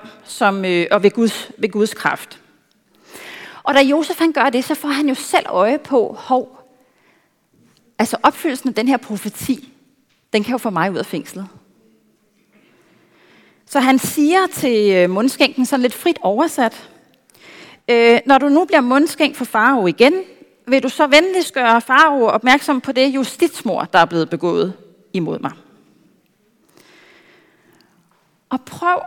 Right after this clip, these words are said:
at forestille jer, hvordan håbet må have fyldt i kroppen på Josef, når han tre dage efter har set mundskænken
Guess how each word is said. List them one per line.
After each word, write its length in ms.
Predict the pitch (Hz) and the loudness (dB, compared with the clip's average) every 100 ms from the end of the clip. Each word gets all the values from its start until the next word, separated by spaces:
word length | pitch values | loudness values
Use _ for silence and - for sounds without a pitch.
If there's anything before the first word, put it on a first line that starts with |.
| - | -6
at 80 | 277 | -6
forestille 680 | - - 226 294 - 185 - | -4 -4 -2 -2 -2 -6 -4
jer, 140 | 73 - - - | -12 -14 -20 -10
hvordan 340 | 202 233 277 | -2 0 0
håbet 580 | - - 311 302 320 294 | -4 -6 0 0 0 -2
må 120 | 262 | -2
have 180 | 233 240 | -2 -6
fyldt 500 | - - - 285 - 262 | -12 -8 -8 -8 -10 -16
i 40 | |
kroppen 540 | - - 190 190 240 - _ _ _ _ _ | -12 -2 0 0 -8 -10 _ _ _ _ _
på 100 | - | -4
Josef, 600 | 208 170 185 226 202 - _ _ _ _ _ _ _ _ _ _ | 0 0 0 -4 -8 -12 _ _ _ _ _ _ _ _ _ _
når 80 | 202 | -2
han 200 | 214 202 | -2 -2
tre 240 | - 320 | 0 0
dage 180 | 285 247 | 2 2
efter 280 | 220 247 269 | 0 -2 -4
har 120 | 226 | -4
set 280 | 220 277 240 | -4 -4 -2
mundskænken 840 | 226 226 254 - 240 - 202 190 | -4 -2 -4 -4 -4 -4 -10 -12